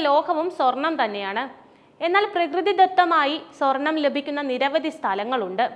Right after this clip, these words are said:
നദിയിലൂടെ സ്വർണം ഒഴുകിയെത്തുന്നതിനെ കുറിച്ച് നിങ്ങൾ കേട്ടിട്ടുണ്ടോ? എന്നാൽ അത്തരമൊരു നദിയുണ്ട്.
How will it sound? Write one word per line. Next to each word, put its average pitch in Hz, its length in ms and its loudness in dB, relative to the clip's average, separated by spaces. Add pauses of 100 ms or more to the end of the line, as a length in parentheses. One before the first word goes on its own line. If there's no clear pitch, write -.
(500)
നദിയിലൂടെ 302 580 2
സ്വർണം 294 380 0
ഒഴുകിയെത്തുന്നതിനെ 294 760 -2
കുറിച്ച് 277 340 -2
നിങ്ങൾ 262 180 -2 (100)
കേട്ടിട്ടുണ്ടോ? 214 540 -4 (640)
എന്നാൽ 370 180 4 (100)
അത്തരമൊരു 370 500 2 (100)
നദിയുണ്ട്. 233 500 -2